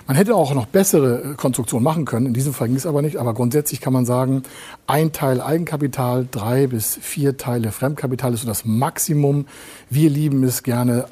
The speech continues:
eins, zwei Teile haben, also ein Teil Eigenkapital, zwei Teile Fremdkapital.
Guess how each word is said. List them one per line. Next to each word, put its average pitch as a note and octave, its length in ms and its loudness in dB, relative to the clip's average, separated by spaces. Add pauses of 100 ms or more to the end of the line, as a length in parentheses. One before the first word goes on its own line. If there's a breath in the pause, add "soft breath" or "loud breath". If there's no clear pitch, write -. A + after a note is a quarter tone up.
eins, B2+ 360 -2
zwei B2+ 340 0
Teile C#3+ 400 0
haben, C#3 160 0
also A2+ 160 -2
ein C3+ 220 0
Teil B2 240 0
Eigenkapital, A#2+ 640 -4
zwei D#3+ 320 0
Teile D#3 280 -2
Fremdkapital. C3 720 -4